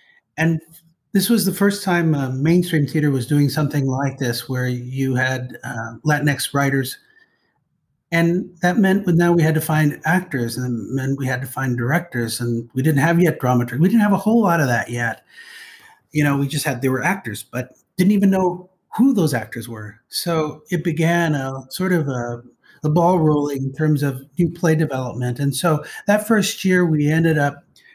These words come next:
bringing in these eight. And actually, the, the, the, the surprise was that we ended up producing two premieres the following year, Lisa Loomer's Birds and also, um, Arturo Giron's. Then started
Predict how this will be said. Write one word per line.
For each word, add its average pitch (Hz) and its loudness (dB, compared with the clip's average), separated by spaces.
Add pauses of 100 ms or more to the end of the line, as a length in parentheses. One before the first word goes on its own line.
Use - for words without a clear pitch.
bringing 160 2
in 147 2 (460)
these 151 2
eight. 143 0
And 135 -2 (200)
actually, 147 0
the, 131 -4
the, 147 -10 (100)
the, 123 -12
the 131 -8
surprise 170 -2
was 147 -2
that 127 -10
we 151 0
ended 175 4
up - -8
producing 156 0
two 147 -2
premieres 147 0
the - -16
following 139 -6
year, 147 0 (300)
Lisa 175 2
Loomer's 147 4 (220)
Birds 143 0 (560)
and 139 -2
also, 147 -2 (400)
um, 131 0 (320)
Arturo 151 0
Giron's. 151 2 (220)
Then 185 2
started 170 0